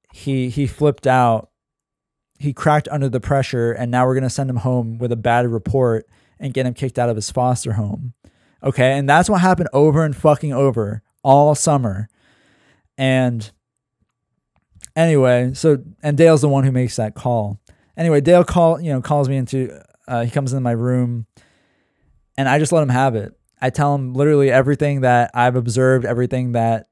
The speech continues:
has been bothering me, that I have been put in this position where I'm afraid to say anything 'cause as an outsider, I'm like,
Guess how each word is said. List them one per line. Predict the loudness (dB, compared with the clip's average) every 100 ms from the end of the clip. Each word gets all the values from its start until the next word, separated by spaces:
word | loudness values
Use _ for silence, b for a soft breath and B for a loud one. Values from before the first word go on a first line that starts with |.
| _
has | -6 -2
been | -2 0
bothering | 2 2 0 -2
me, | -2 -2
that | 0 -2 -4 _ _ _ _ -4
I | 2 4 2
have | 0 0 0 0 0
been | -2
put | 0 0
in | 0
this | -4 -6
position | -2 0 0 0
where | 0 0
I'm | 0
afraid | -4 -2 0
to | -2
say | 0 0
anything | 0 -2 -2
'cause | -2 -4 -6 -6
as | -4
an | 0
outsider, | 0 0 0 2 2 0
I'm | -2
like, | -2 -4 -4